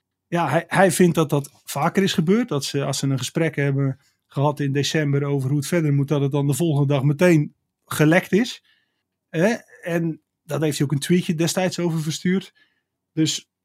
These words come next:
ja, dat, dat speelt natuurlijk ook mee dat hij dan denkt, ja, waarom zou ik me dan aan een afspraak houden, eh,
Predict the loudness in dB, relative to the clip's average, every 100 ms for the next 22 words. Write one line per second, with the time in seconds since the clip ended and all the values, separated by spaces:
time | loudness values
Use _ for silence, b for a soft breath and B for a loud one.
0 | _ -6 -4 -4 -4 -6 -2 -2 -2 2
1 | 2 2 2 2 0 0 2 4 6 4
2 | 2 0 0 0 0 0 0 -2 -8 -16
3 | -20 _ _ -20 -20 -20 -8 -2 0 2
4 | 4 4 2 0 0 0 0 0 0 -2
5 | -2 0 2 2 0 -2 -8 -12